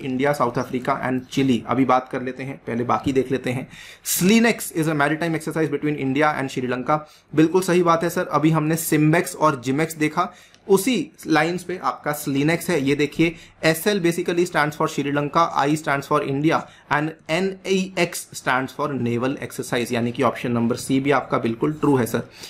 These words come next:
Milan is a multilateral naval exercise hosted by the Indian Navy in the Andaman Sea। ये बात भी बिल्कुल सही है। Actually ये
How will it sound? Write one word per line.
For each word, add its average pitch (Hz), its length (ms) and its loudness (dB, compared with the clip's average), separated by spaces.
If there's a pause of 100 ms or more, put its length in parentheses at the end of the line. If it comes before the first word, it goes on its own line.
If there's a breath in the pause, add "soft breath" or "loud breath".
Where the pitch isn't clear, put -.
(260 loud breath)
Milan 170 440 6
is 190 160 0
a 196 160 0
multilateral 175 760 2
naval 151 300 2
exercise 156 380 0
hosted 143 340 2
by 143 160 4
the 151 160 4
Indian 139 380 4
Navy 131 360 2
in 127 140 2
the 135 160 0
Andaman 127 400 4
Sea। 165 180 4 (380 loud breath)
ये 143 100 6
बात 139 180 4
भी 143 100 -2
बिल्कुल 131 280 -2
सही 131 300 -4
है। 123 140 -2
Actually 175 420 0
ये 185 260 0